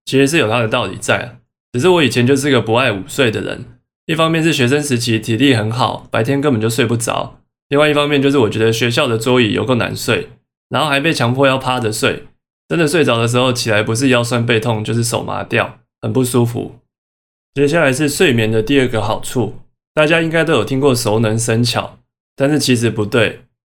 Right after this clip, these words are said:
熟练应该要加上睡眠才能生巧。作者在这里提出一个故事，有一次他在一个演讲结束之后，有一位钢琴家上前向他致意，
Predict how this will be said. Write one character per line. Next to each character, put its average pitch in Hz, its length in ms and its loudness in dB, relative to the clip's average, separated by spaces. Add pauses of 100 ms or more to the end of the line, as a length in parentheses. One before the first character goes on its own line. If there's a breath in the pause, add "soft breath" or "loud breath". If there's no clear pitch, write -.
(120)
熟 120 280 0
练 151 200 2
应 143 120 -2
该 139 80 2
要 139 120 2
加 131 160 0
上 135 160 0
睡 131 220 -2
眠 98 220 0
才 110 140 -4
能 104 140 -4
生 110 240 -2
巧。 - 380 -8 (460)
作 202 120 0
者 139 140 2
在 139 100 4
这 151 140 2
里 113 100 4
提 117 160 -2
出 120 200 2
一 123 40 4
个 107 140 2
故 110 220 -2
事， - 300 -6 (420)
有 117 100 0
一 - 20 4
次 165 140 0
他 160 140 2
在 160 180 2
一 151 80 2
个 139 100 2
演 120 220 2
讲 110 240 -2
结 104 160 -2
束 123 160 -4
之 110 220 -2
后， 117 320 -2 (380)
有 120 100 0
一 135 60 4
位 151 120 4
钢 151 180 0
琴 131 160 2
家 123 240 2
上 123 240 -2
前 110 180 -2
向 113 180 -2
他 107 100 0
致 107 260 -4
意， 107 220 -4